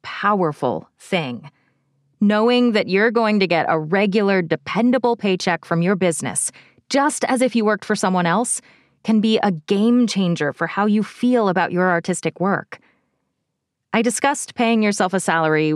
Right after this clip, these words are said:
way back in episode six, so you can go back and listen to that episode if you want to know more. And, as it happens, I'm also teaching a class on paying yourself a salary tomorrow,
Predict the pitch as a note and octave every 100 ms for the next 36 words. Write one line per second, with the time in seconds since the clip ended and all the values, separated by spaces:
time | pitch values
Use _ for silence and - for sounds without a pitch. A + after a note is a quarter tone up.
0 | - G#3 A3+ C4+ C#4+ B3+ A#3 A3 G3+ F3+
1 | F3+ F3 D3+ - - - - - - -
2 | _ _ - F3+ F#3+ A#3 A3 G#3+ G#3+ G#3
3 | - F#3 F3+ G3+ G#3 F#3 F3 D#3+ D3+ D#3
4 | D3+ D3 D3+ D3+ D#3 C3+ - D#3 D3 D#3
5 | B2 - - _ _ _ _ _ _ _
6 | _ A#3+ G3+ A#3 F#4 D#4+ - G#3+ F#3 -
7 | D#3+ C#3+ C#3 F#3 B3+ - - - _ _
8 | - A3+ - A#3+ D4 - C#4+ B3+ - A3+
9 | A#3 G#3 - - - - A#3+ D#3+ E3+ -
10 | F#3 F3 - F#3 F#3+ G#3 G3 F#3 E3+ E3+
11 | F3 D3+ C#3+ D3 D3+ D#3+ - - A#3 E4
12 | F3+ B2+ F3